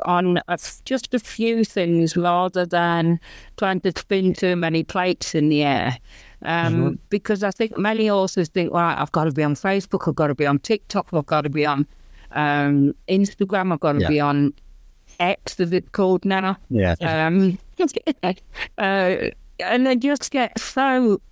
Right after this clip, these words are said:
Speaker 1: overwhelmed, I think, and bogged down with all that. And then, of course, I've got to be a millionaire in six months. So it's slow down. Don't com-,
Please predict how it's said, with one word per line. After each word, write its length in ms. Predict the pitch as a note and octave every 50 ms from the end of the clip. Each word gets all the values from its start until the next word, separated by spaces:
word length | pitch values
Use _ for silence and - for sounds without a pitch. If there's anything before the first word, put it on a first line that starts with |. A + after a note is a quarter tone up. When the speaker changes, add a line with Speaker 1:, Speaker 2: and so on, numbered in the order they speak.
| - - -
Speaker 1:
overwhelmed, 920 | G#3+ A#3 B3 A#3 G#3+ G#3+ G#3+ G#3 G3+ G#3+ A3+ A#3 A3 G3+ F3 D#3 D#3+ D#3 D#3
I 100 | D#3+ E3
think, 300 | - - F#3+ E3+ D#3+ -
and 160 | F#3 F3+ E3+
bogged 320 | - G#3+ G3+ F#3+ F#3 F3+ -
down 300 | F#3+ F#3+ F#3 F3 F3 E3
with 140 | D#3+ D#3+ F3
all 200 | E3+ F3 E3+ E3
that. 160 | E3+ E3 - -
And 120 | F3 G3 G3
then, 260 | G3+ G3 F3 F3+ F3 - - - - -
of 140 | - D#3 -
course, 280 | - G#3 F#3+ G3 - G3+
I've 100 | F3 -
got 120 | G3+ F#3
to 80 | F#3 F#3
be 160 | - F#3+ F#3+
a 40 | F#3
millionaire 560 | G3 F#3+ F#3 F#3 F#3 F#3 F3 F#3 F3+ F#3 F#3+
in 120 | F#3 F#3+
six 320 | F#3 - G#3+ F#3+ - - -
months. 320 | A#3 B3+ G#3+ C#3+ C3+ - - - - - - - - _ _ - - - - -
So 420 | - - - A#3 A3+ A3 G#3+ - - - - - - - - - - - _
it's 460 | - A3+ A#3 - G#3+ - - - - - - - - - - - - - - - - - - - - - - - -
slow 520 | - - - - A3+ A3+ A#3+ B3 C4+ C#4
down. 440 | A#3+ A#3 A3+ F#3+ F3+ F3+ F3 E3+ E3+ - -
Don't 500 | - G3+ G#3+ A#3+ A#3+ B3 - - - - - - - - - - - - - - - - - - - - - - -
com-, 240 | - B3 A#3+ B3 A3+